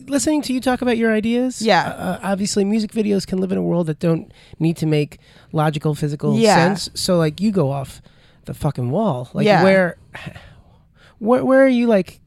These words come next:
Speaker 1: where are your hobbies or interests so that you can kind of keep yourself diverse?
Speaker 2: Right. Well, I always thought that I was gonna be a music video director that does kind of, like, those, I, I always call them flimsy ideas that don't have a storyline or whatever. And then, like, I started doing storyline stuff and I was like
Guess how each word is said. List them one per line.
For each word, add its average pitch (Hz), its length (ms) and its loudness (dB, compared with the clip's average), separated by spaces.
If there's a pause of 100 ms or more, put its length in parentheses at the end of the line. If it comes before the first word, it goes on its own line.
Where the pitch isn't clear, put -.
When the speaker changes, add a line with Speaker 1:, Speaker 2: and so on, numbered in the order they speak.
(140)
Speaker 1:
where 247 140 4
are 247 40 4
your 220 80 4
hobbies 202 420 2
or 160 80 2
interests 185 380 -4
so 185 80 0
that 170 80 2
you 170 140 -4
can 160 160 -6
kind 170 200 -2
of 156 120 -6
keep - 200 -6
yourself 170 280 -4
diverse? 156 480 -2
Speaker 2:
Right. 247 320 0
Well, 226 160 0
I 233 160 0
always 294 320 0
thought 240 260 -4
that 226 80 -4
I 220 80 0
was 214 140 -4
gonna 202 180 -2
be 233 220 -4
a 226 40 -2
music 190 320 -4
video 190 200 -4
director 190 400 -2
that 185 180 -2
does 226 220 -2
kind 214 200 -4
of, 185 140 0
like, 165 360 -2
those, 170 520 -2
I, 180 220 -2
I 190 100 0
always 196 240 2
call 180 160 -2
them 165 160 4
flimsy 208 460 2
ideas 135 460 -2
that 156 200 -2
don't 170 300 4
have 180 180 4
a 196 40 2
storyline 156 600 0
or 160 140 2
whatever. 165 540 4
And 190 220 2
then, 220 160 4
like, 202 200 0
I 190 60 2
started 196 380 2
doing 214 220 2
storyline 208 500 0
stuff 269 380 -2
and 208 140 2
I 196 40 4
was 196 120 0
like 165 200 0